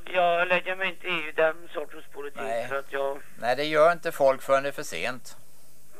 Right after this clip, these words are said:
Speaker 1: Ja, jag kanske har lite annan åsikt, så det är klart då.
Speaker 2: Ja, ja. Men det
Speaker 1: Den
Speaker 2: ska
Speaker 1: kan
Speaker 2: man
Speaker 1: ju
Speaker 2: ju ha.
Speaker 1: vara, den är ju lika fri,
Speaker 2: Men
Speaker 1: ska ju vara fri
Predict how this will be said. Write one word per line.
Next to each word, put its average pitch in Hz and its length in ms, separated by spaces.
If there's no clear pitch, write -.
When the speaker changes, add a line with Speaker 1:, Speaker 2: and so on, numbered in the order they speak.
Speaker 1:
Ja, 139 220
jag 151 100
kanske 156 280
har 151 100
lite 147 240
annan 151 300
åsikt, 143 520
så 139 60
det 131 100
är 131 60
klart 131 240
då. 127 120
Speaker 2:
Ja, 101 260
ja. 82 220
Men 92 100
det 110 60
Speaker 1:
Den 127 60
Speaker 2:
ska - 80
Speaker 1:
kan 151 60
Speaker 2:
man 151 100
Speaker 1:
ju 139 60
Speaker 2:
ju 120 40
ha. 143 80
Speaker 1:
vara, 147 120
den 190 160
är 190 40
ju 196 140
lika 190 280
fri, 160 180
Speaker 2:
Men 160 140
Speaker 1:
ska 175 200
ju 202 80
vara 185 200
fri 160 140